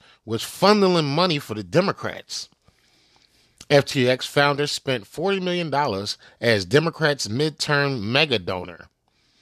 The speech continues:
Because obviously they want him to make, they wanna make policies that benefit him. Leading up to Sam Bankman's,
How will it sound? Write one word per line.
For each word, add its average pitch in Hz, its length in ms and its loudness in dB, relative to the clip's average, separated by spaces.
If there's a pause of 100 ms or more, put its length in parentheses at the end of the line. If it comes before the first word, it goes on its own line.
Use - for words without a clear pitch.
(400)
Because 101 360 2
obviously 98 680 -4
they 92 80 -6
want 92 220 -8
him 95 140 -6
to 92 60 -6
make, 90 260 -8
they 101 80 0
wanna 95 220 0
make 90 180 -6
policies 92 800 -4 (320)
that 90 260 -6
benefit 98 340 0
him. 131 280 2 (1900)
Leading 151 420 8
up 151 180 4
to 110 180 2
Sam 131 560 2
Bankman's, 123 800 -2